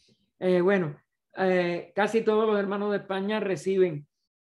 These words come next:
y, pero yo he ido mandando lo que recibo de España todos los días,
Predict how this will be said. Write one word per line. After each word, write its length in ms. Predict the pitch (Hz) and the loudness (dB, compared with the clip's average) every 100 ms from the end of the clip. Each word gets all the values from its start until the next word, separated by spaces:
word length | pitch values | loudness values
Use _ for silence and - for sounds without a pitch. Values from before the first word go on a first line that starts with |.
| _ _ - | _ _ -8
y, 460 | 180 170 165 - - | -2 0 -2 -4 -2
pero 200 | 175 170 | 0 0
yo 220 | 170 180 | 2 2
he 80 | 190 | 4
ido 160 | 202 | 4
mandando 680 | 208 202 185 185 185 196 - _ _ _ | 2 0 -2 -2 -2 -4 -6 _ _ _
lo 160 | - 180 | 0 0
que 80 | 180 | 0
recibo 400 | 160 160 180 190 | -2 4 4 4
de 80 | |
España 500 | 180 - 175 180 180 | 2 -2 -4 -2 -2
todos 280 | 165 160 156 | -2 -2 0
los 160 | 175 180 | 0 0
días, 260 | 196 202 | -2 -6